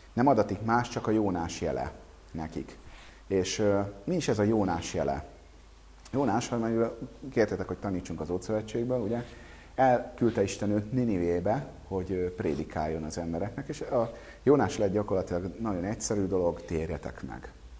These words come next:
Ennyi a Jónás jele. És mit csin-, mit csináltak a ninivei férfiak? Megtértek. És, ö, azt írja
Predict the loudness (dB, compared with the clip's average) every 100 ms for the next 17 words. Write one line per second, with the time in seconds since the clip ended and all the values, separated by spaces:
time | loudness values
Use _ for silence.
0 | -12 -6 -4 -4 -4 -4 -4 -6 -8 -10
1 | -10 -10 -12 -18 -20 -16 -4 -4 -2 -2
2 | -2 -2 2 2 2 0 0 2 2 2
3 | 2 2 2 0 -2 -2 -12 -16 -10 -8
4 | -8 -8 -12 -10 -12 -12 -16 -20 -20 -18
5 | -18 -18 -6 0 2 0 -6 -8 -2 0
6 | 2 0 0 -4 -10 -12 -14 -16 -18 -20
7 | -20 -20 -20 -20 -20 -20 -20 -18 -18 -18
8 | -20 -20 -20 -20 -4 2 2 4 4 6
9 | 8 6